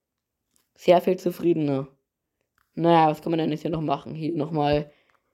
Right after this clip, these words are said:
Ja, nee, die sehen ja komplett scheiße aus. Warum hab ich das gemacht?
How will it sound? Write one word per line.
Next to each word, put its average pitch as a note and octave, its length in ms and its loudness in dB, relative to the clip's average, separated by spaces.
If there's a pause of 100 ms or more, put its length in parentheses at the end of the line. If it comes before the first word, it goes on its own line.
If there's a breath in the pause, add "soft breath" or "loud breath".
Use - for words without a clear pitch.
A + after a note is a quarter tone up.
(920)
Ja, D3 720 4
nee, C#3+ 300 -2
die C3+ 80 -8
sehen B2+ 100 -4
ja B2+ 80 -6
komplett C3 320 -6
scheiße - 420 -8
aus. - 200 -8
Warum C3 160 -2
hab B2+ 80 -4
ich C3 120 -6
das - 120 -20
gemacht? - 500 -12